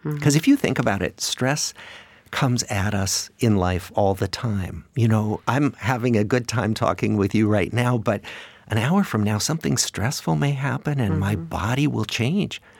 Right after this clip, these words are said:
Speaker 2: My blood pressure will go up, my heart rate will go up. If I can go home and talk to somebody, I can literally feel my body calm down. And we think that that function of relationships goes a long way to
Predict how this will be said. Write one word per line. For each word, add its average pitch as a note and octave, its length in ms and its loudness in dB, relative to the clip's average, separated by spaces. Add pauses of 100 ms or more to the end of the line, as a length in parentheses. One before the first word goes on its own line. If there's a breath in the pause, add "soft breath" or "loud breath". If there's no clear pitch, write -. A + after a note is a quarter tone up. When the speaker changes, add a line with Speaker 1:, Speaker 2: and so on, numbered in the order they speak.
(200 soft breath)
Speaker 2:
My E2+ 300 -2 (200)
blood B2+ 200 -2
pressure C#3+ 240 0
will A#2+ 40 0
go A#2 140 2
up, A2+ 180 0
my F#2+ 140 -4
heart A#2 220 -2
rate B2 160 -2
will A#2+ 80 -2
go G#2 180 -2
up. G#2 220 -4 (580 loud breath)
If - 140 -4
I D#3+ 100 0
can F#3+ 140 2
go D#3+ 120 2
home C#3 440 0
and F#2 160 0
talk C#3+ 320 -4
to F3 100 0
somebody, F3+ 560 -2
I D#3 120 -2
can C3+ 340 2
literally D3 480 2
feel A#2+ 320 2
my G#2+ 180 2
body G2+ 500 -2 (320 soft breath)
calm G2 360 -2
down. F#2 420 -6 (100)
And G#2+ 140 0
we A2+ 140 0
think C3 420 -4 (300 loud breath)
that G#2 240 -2
that A#2 460 -2
function - 600 -2
of G#2 180 -4
relationships - 760 -4 (240 loud breath)
goes A#2+ 240 2
a G2+ 60 0
long G#2 600 0
way F#2 400 -2 (440 loud breath)
to G2+ 420 0